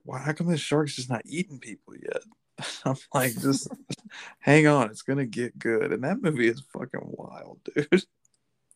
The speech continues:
Speaker 2: It's been a while since I've seen that. I need
Speaker 1: Oh
Speaker 2: to
Speaker 1: my
Speaker 2: revisit
Speaker 1: God.
Speaker 2: that.
Speaker 1: It's just as fun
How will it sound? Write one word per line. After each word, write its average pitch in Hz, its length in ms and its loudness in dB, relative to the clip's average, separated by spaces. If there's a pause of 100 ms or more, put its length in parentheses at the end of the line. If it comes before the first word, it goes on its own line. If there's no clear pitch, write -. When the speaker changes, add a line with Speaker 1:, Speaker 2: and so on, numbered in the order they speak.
(720)
Speaker 2:
It's 139 120 -6
been 131 140 2
a 101 60 6
while 98 340 4
since - 260 -10
I've - 140 -10
seen 85 280 -10
that. 87 380 -4
I 101 100 2
need 135 60 6
Speaker 1:
Oh 139 220 8
Speaker 2:
to 85 80 -4
Speaker 1:
my 82 120 -4
Speaker 2:
revisit 90 300 -8
Speaker 1:
God. - 100 -6
Speaker 2:
that. 85 180 -8 (560)
Speaker 1:
It's 143 320 0
just 156 340 0
as 131 140 -2
fun 104 460 -4